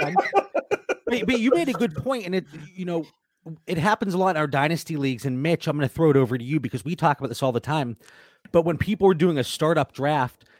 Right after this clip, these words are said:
they're looking to fill out their starting roster. And it's like, "Okay, well, I need a quarterback or I need a running back, wide receiver." It's, it's April, it's May. The season, you don't have to put a roster together next week. So that comes up a lot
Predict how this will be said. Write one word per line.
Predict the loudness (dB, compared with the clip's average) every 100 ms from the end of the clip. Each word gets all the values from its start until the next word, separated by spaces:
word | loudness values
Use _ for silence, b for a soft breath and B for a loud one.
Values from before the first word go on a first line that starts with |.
| _ _ -10
they're | 0 2
looking | 4 2 0
to | -4
fill | 0 2
out | 2 0
their | -2
starting | -4 -2 -2 0
roster. | -2 -4 -6 -6 -6 -8 _ b b _
And | 0 2
it's | 2 0
like, | 0
"Okay, | 2 2
well, | 2 2
I |
need | 2 0
a |
quarterback | 0 0 2 2 -2 -4 0
or | 0
I |
need | 2 0
a |
running | 0 -2
back, | 0 -2 0
wide | -2
receiver." | -2 -6 -6 b b _ _ _ _
It's, | -4 -2 -6 -4
it's | 0 2
April, | 4 4 2 2
it's | 0 0
May. | 0 0 0
The | -4
season, | -2 -4 -4 0
you | 4
don't | 6
have | 4
to | 2
put | 4
a | 4
roster | 4 2 2 0
together | 0 0 -2
next | -4 -8 -8
week. | -8 -8 _ b b
So | 0
that | 2 2
comes | -2 -2
up | 0 0
a |
lot | 4 4 4